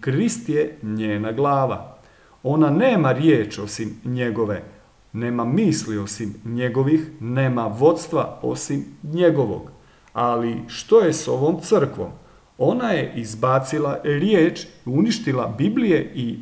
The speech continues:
vrijedne eseje pobožnih. Ubila je one koji bi propovijedali istinu, zavladala je nad kraljevima, knezovima i nacijama, upravljala vojskama i insistira da je ona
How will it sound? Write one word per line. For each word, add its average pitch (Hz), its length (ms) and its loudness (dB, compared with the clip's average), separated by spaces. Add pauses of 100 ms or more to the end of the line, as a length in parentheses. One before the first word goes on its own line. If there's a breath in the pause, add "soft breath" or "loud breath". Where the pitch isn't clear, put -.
vrijedne 135 640 2
eseje 117 600 0 (140)
pobožnih. 160 680 0 (420 loud breath)
Ubila 220 380 8
je 123 140 8
one 135 360 4
koji 123 240 0
bi 117 340 -2 (120)
propovijedali 123 880 -2 (120)
istinu, 113 460 0 (180)
zavladala 113 720 0
je 110 100 -2
nad 107 300 -4
kraljevima, 156 840 2
knezovima 160 800 0
i 135 80 0
nacijama, 131 680 -2 (400 loud breath)
upravljala 185 600 2
vojskama 175 800 0
i 127 220 -4 (100)
insistira 135 960 -2 (280 loud breath)
da 120 180 -2
je 117 220 2
ona 143 300 0